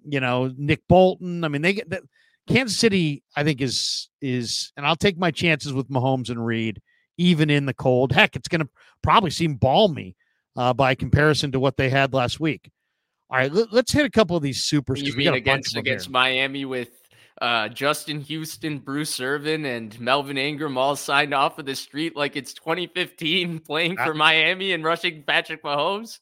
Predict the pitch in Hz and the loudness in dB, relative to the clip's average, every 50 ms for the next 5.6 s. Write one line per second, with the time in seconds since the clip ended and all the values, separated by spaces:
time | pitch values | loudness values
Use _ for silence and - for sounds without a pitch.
0 | _ 117 110 113 120 131 131 - 113 107 117 123 113 127 123 - 139 131 117 92 | _ -14 -6 -2 -2 -2 -2 -2 -4 -8 -6 -8 -6 -8 -8 -4 -4 -4 -4 -4
1 | 101 92 87 85 85 85 _ _ _ - - - - 190 185 220 233 233 226 226 | -8 -16 -16 -18 -20 -20 _ _ _ -20 -12 0 4 6 8 8 8 8 8 6
2 | 233 214 190 160 117 156 202 220 233 220 233 233 226 214 180 151 170 165 160 180 | 6 6 6 4 2 2 4 4 4 6 4 4 4 4 2 2 2 2 2 2
3 | 190 190 165 - 170 170 165 180 196 180 175 196 170 170 - - 185 165 - 170 | 0 0 0 0 0 0 2 2 2 2 2 0 0 0 0 0 0 0 0 -2
4 | 165 160 151 147 139 147 165 170 175 175 175 170 _ _ - - _ _ - - | -2 0 0 0 2 4 4 4 4 2 0 -4 _ _ -20 -20 _ _ -6 0
5 | 156 160 160 160 160 160 156 160 165 160 - | 4 6 6 8 6 6 4 2 -6 -10 -14